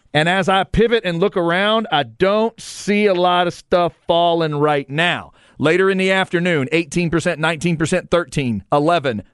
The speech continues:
thirteen, twenty-four percent at eight o'clock tonight. So right now, if our guys,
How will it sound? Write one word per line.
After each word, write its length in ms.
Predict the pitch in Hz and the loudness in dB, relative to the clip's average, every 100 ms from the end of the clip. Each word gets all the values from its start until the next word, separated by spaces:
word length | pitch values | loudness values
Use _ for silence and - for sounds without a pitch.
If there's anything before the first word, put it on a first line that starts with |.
| _ | _
thirteen, 640 | 175 175 - 156 131 104 - _ | -2 -2 -4 -4 -2 -4 -8 _
twenty-four 880 | - 170 190 180 - - 185 180 180 | -6 -2 0 0 -4 0 2 2 0
percent 520 | - 156 - 160 135 - | -2 -6 -4 -2 -2 -2
at 160 | 131 - | -4 -2
eight 180 | 160 175 | 0 0
o'clock 440 | 165 - 147 123 | -2 0 -2 -2
tonight. 420 | - 127 151 147 - - | -4 -2 0 -2 -6 -4
So 200 | - 147 | 0 0
right 380 | 127 208 320 220 | 0 0 0 -2
now, 580 | 196 220 208 156 104 - _ _ _ _ _ _ | 0 0 0 -2 -8 -18 _ _ _ _ _ _
if 140 | 127 165 | -2 0
our 160 | 156 | 0
guys, 840 | 127 185 214 202 185 180 165 - | 0 0 2 2 0 0 -4 -14